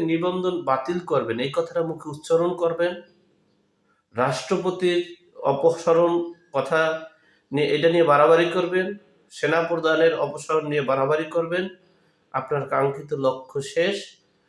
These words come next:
আপনাদের পতন অনিবার্য। হ্যাঁ, গত পনেরো বছরে যারা প্রত্যক্ষ অপরাধের সাথে জড়িত, অদ্য পর্যন্ত, গত পনেরো বছর না, শুধু নির্বাচন বাংলাদেশে হয়েছে একানব্বই সাল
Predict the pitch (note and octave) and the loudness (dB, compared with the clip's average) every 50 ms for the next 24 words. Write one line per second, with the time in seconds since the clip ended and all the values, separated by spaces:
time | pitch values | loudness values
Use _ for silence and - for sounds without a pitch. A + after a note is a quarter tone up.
0 | _ _ _ _ - B2 A#2+ - C#3+ C3 - C3+ - - - - - - C3 B2 | _ _ _ _ -8 -6 -4 -2 -2 0 0 0 -2 -2 -2 -2 -2 0 0 0
1 | A#2 G#2+ G#2+ G#2+ G2+ G#2 G#2 - - - - - - _ _ _ _ _ _ _ | 0 0 0 -2 -2 -2 -4 -4 -6 -10 -16 -20 -20 _ _ _ _ _ _ _
2 | _ _ _ _ _ _ _ _ _ _ - - B2 G#2+ D2+ - - - - - | _ _ _ _ _ _ _ _ _ _ -4 -2 0 0 0 -2 -6 -12 -18 -20
3 | _ _ _ _ _ - _ - C3+ D#3 E3+ E3 G3+ G#3 - G3+ G#3 G3+ G3+ G3+ | _ _ _ _ _ -20 _ -2 0 2 2 2 0 0 2 2 4 4 4 4
4 | G3 F#3+ F#3 F#3 - G3 G3+ G3 G3 F#3 F3+ F3 F3 F3 E3+ - E3 - - - | 4 2 0 -2 -4 -2 -2 0 0 2 2 2 2 0 -2 -4 -8 -8 -6 -4
5 | F#3 F#3 - - - - F3+ D#3 D3 D#3 D3+ D3+ D3 D3+ D3 D3+ - C#3+ C3+ B2+ | -4 -2 -2 -6 -4 -2 -2 0 2 2 2 2 2 2 0 -2 -4 -10 -8 -6
6 | B2 A#2+ A#2 A2 G#2 G#2+ G#2 G#2+ A2 C#3+ F#3 - - - _ _ _ _ _ _ | -6 -4 -2 -2 -2 -2 -2 -2 -2 -4 -4 -4 -8 -14 _ _ _ _ _ _
7 | _ _ _ _ _ _ _ _ _ _ _ _ _ _ _ _ _ _ _ _ | _ _ _ _ _ _ _ _ _ _ _ _ _ _ _ _ _ _ _ _
8 | _ _ _ _ _ _ _ _ D#3+ E3 E3 D3+ D3 E3+ E3 E3 E3 D#3+ - D3+ | _ _ _ _ _ _ _ _ 2 2 2 4 4 2 4 4 4 2 4 4
9 | C#3 B2+ G2+ - - - - - _ _ _ _ _ _ _ _ _ _ _ _ | 2 2 2 0 -6 -12 -16 -20 _ _ _ _ _ _ _ _ _ _ _ _
10 | _ - B2+ C3+ C3+ F3 F3 E3 - D#3 D#3 D3+ D#3 E3 E3+ F3 E3+ D#3+ D3+ D3 | _ -2 0 0 2 2 0 0 0 0 0 2 2 4 2 2 2 2 0 -2
11 | D3 - E3 D#3+ D3 C3 A#2 A2 - - A2 F#2+ G#2 C#3 - - - _ _ _ | 0 0 0 0 0 0 -2 -4 -4 -6 -8 -8 -6 -6 -6 -8 -12 _ _ _
12 | _ _ _ _ _ _ _ _ _ _ _ _ _ _ _ - A#2 C3+ D#3 D#3+ | _ _ _ _ _ _ _ _ _ _ _ _ _ _ _ -4 -2 0 0 0
13 | D#3+ F3 F#3 F#3 - - G3+ G3 G3 F#3 F3 E3+ F3 F3 E3+ E3 E3 - E3 D#3 | 0 2 2 2 2 2 2 0 2 2 2 2 2 2 0 -2 -4 -6 -4 -2
14 | D#3+ D#3 D#3 - - D3 C3+ - D3 D3 D3+ D3 D3 D#3 D3+ D3 - B2+ B2 | 0 0 0 0 0 0 0 0 0 -2 -2 -2 -2 -2 -4 -2 0 -2 -2